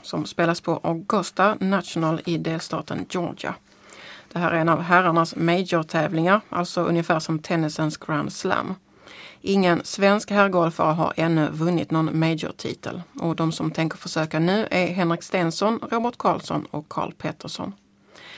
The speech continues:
Finalrundan i U S Masters spelas söndagen den tolfte april.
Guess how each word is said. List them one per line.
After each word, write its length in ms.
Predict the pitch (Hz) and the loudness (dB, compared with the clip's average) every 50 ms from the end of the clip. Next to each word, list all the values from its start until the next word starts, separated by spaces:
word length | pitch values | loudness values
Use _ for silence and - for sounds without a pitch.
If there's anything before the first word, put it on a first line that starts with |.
| - - - | -20 -20 -6
Finalrundan 760 | - 175 170 165 160 165 175 165 165 156 156 170 202 220 208 | -2 0 2 4 4 2 2 4 2 4 4 4 2 2 2
i 260 | 202 202 202 196 190 | 0 0 0 2 2
U 140 | 202 196 196 | 2 2 2
S 120 | 202 - | 2 2
Masters 380 | - 208 175 170 - - 170 - | 2 2 2 2 0 -4 -6 -6
spelas 400 | - - 165 165 156 - - - | -4 -4 -2 -2 -2 -2 -6 -6
söndagen 520 | - - - - - - - - - - | -6 -6 -4 -4 -4 -4 -6 -6 -8 -8
den 180 | - - - - | -8 -10 -10 -10
tolfte 440 | - - - - - - - - - | -12 -8 -8 -8 -8 -8 -10 -10 -10
april. 340 | - - - 175 - - | -10 -8 -8 -8 -8 -8